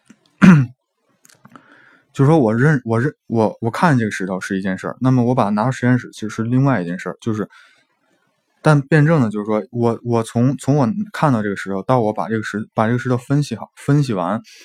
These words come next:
甚至说就是分析完以后呢，可能经过一段时间，我又有了一个其他的一个新的分析方法，是我再进行分-，再对这个石头进行分析。那么这样一个，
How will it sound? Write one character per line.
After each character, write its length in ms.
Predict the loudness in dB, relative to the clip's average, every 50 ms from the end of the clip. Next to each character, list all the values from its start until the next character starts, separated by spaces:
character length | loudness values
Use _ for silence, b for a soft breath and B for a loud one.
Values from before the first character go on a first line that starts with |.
| B B B
甚 220 | B 0 2 2 2
至 80 | 2 2
说 160 | 2 0 0
就 100 | 0 -2
是 80 | -4 -4
分 100 | -2 -2
析 60 | 0
完 140 | 0 0 0
以 40 |
后 160 | 0 0 -2 -2
呢， 140 | -4 -6 -10 -10
可 120 | -8 -6
能 120 | -4 -4 -2
经 140 | 0 0 0
过 80 | 0
一 40 | 0
段 120 | 0 -2 -2
时 80 | -2
间， 140 | 0 0 0
我 60 | 0
又 120 | 0 0 0
有 80 | 0
了 60 | -2 -2
一 40 |
个 80 | -4 -6
其 160 | -6 -6 -6
他 160 | -4 -2 -2
的 80 | -2 -4
一 40 | -4
个 160 | -4 -6 -6 b b b
新 240 | b -4 0 0 2
的 80 | 2 0
分 140 | 0 -2
析 60 | -4 -4
方 140 | -4 -6
法， 80 | -6 -8
是 80 | -8 -8
我 140 | -8 -8
再 200 | -4 -2 -2 -2
进 120 | -2 -2 -4
行 100 | -6 -6
分-， 140 | -10 -16 _ _ -4
再 160 | -2 -2 0
对 220 | 0 0 -2 -2
这 100 | -2 -4
个 80 | -6 -6
石 140 | -8 -6 -6
头 80 | -6
进 100 | -4 -4
行 100 | -4 -4
分 180 | -2 -4 -4 -4
析。 120 | -6 -10 B B B B B B B B B B B B
那 100 | 0 2
么 100 | 2 2
这 120 | 2 2 2
样 180 | 2 2 2
一 100 | 0 -2
个， 220 | 0 2 2 2